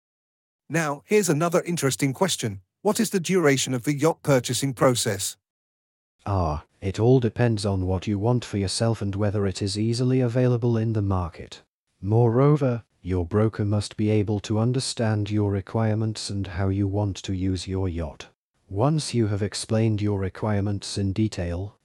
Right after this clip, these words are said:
Speaker 2: your broker will work to find a suitable yacht available in the market. After you have found your yacht, the remaining process of purchase generally takes from six to eight weeks.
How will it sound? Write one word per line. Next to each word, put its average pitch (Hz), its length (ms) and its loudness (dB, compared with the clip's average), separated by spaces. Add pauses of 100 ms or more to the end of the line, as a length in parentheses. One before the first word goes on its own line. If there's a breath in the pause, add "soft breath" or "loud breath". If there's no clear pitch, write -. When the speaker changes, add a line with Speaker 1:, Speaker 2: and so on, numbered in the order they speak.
Speaker 2:
your 92 240 -2
broker 101 420 0
will 95 240 2
work 110 260 2
to - 100 -8
find 117 380 2
a 101 60 -2
suitable 127 500 0
yacht 113 240 2
available 92 640 0
in 87 160 -6
the 85 100 -4
market. - 600 -6 (360)
After 120 300 0
you 117 220 4
have 104 160 0
found 113 360 2
your 85 220 0
yacht, 85 400 -4 (180)
the 98 160 -4
remaining 131 540 2
process 107 560 -2
of 101 160 -8
purchase 107 520 -2
generally 104 540 0
takes 95 360 -4
from 90 180 -6
six - 420 -6
to 101 200 -4
eight 92 280 -4
weeks. - 580 -8